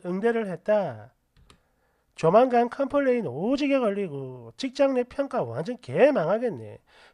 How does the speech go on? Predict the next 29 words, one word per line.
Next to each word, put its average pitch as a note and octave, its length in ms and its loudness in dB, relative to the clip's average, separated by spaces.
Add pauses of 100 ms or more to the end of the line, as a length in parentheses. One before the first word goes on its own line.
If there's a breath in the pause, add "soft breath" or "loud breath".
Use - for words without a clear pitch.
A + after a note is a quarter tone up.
결국엔 D4+ 420 6
뭐다? A3+ 440 0
좌천 C4+ 560 4
아니면 A3+ 340 2
왕따 D#3+ 420 -2
확정이다 C4 640 2
이거지. B2 640 -10 (640 loud breath)
아니, D4 240 6
그래, D#4 220 2
처음이야 E4+ 580 2
그렇다 C4 400 -4
쳐. A#3+ 640 -2 (200)
어? E3+ 180 -4
한 B3 240 -4
번이니까. C4 640 0 (300 loud breath)
근데 - 240 2
매주 A3+ 480 0
그러고 E4 340 0
있으면 B2 640 -6 (360 loud breath)
이, D#4 220 -6 (100)
어? C4 260 -4 (280)
지금 D4 300 -4
인사부에 A3+ 840 -4
전부 D4+ 320 -2
반영 G3+ 340 -4
중인데 G3+ 720 -6
위기감은 C4+ 500 -4
안 C3+ 140 -8
생기냐? C#4 560 -2